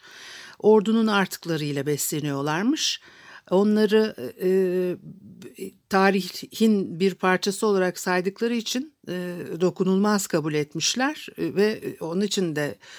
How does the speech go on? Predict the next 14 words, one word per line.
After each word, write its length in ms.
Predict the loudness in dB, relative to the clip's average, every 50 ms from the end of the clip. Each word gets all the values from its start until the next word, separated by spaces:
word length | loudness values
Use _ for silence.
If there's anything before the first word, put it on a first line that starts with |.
| -20 -20 -20 _ -10
e, 320 | -8 -6 -4 -4 -6 -6 -8 -2
beslemek 560 | 0 0 0 0 -2 -4 -2 -2 -2 -4 -2
sevapmış. 540 | -2 -2 -2 -2 -4 -4 -6 -8 -6 -6 -4
Vallahi 280 | -4 -2 -2 -2 -2
hiçbir 240 | -4 -6 -6 -8 -6
Türk'ün 400 | 0 0 -2 0 0 -2 -2 -2
bu 80 | -2 -2
kadar, 400 | -2 -2 0 2 0 0 -2 -4
e, 240 | -10 -4 -2 -2 -2
geçmişini 800 | 2 2 0 0 0 -4 -6 -4 -2 -2 0 0 0 -2 -2 -4
detaylı 440 | -4 -6 -2 -2 0 0 0 -2 -4
bir 60 | -6
şekilde 420 | -4 -4 -4 -4 -6 -6 -6 -6
hatırlayıp 640 | -4 -4 -4 -4 -4 -4 0 2 2 2 0 -2 _